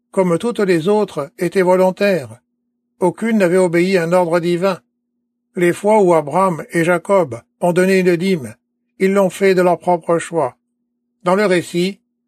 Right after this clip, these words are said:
il n'existe aucun cas de norme pré-mosaïque pour la dîme. Il n'existe aucune norme de ce genre.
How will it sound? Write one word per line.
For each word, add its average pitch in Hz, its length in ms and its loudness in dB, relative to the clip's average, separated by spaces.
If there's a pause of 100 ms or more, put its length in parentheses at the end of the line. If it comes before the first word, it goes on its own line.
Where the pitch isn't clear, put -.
(160)
il 185 140 2
n'existe 190 420 -2
aucun 185 340 0
cas 190 240 0
de 180 120 0
norme 180 400 0
pré-mosaïque 175 920 0
pour 160 200 -2
la 170 120 2
dîme. 165 380 -4 (540)
Il 185 120 0
n'existe 185 420 0
aucune 185 360 0
norme 175 360 0
de 175 120 0
ce 170 180 -2
genre. 147 460 -4